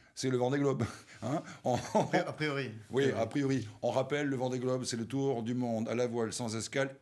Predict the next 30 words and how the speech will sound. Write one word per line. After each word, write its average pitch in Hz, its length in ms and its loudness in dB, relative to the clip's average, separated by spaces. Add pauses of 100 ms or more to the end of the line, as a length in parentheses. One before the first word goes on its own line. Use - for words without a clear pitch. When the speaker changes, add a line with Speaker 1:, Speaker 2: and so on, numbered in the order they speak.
Speaker 1:
et 170 240 2
en 127 100 -4
solitaire. 110 540 -4 (320)
Ce - 180 -2
sera, 135 460 -2 (240)
euh, 107 480 0
dans 120 260 0
un 131 80 0
mois, 139 460 2
votre 127 340 -4 (220)
quatrième 135 600 -2
départ. 117 480 0
On 185 120 4
va 175 100 4
voir 131 340 -2
d'ailleurs 113 400 -2 (360)
votre, 104 380 -10
euh, 87 800 -2
le, 104 140 -6
le 110 140 -2
départ 113 420 -2
de 107 100 -2
l'édition, 104 720 -2
euh, 95 80 -2
deux 95 140 -4
mille 120 180 -2
dix-sept 113 260 -4
dans 110 140 -6
quelques 117 380 -4
instants. 131 420 -4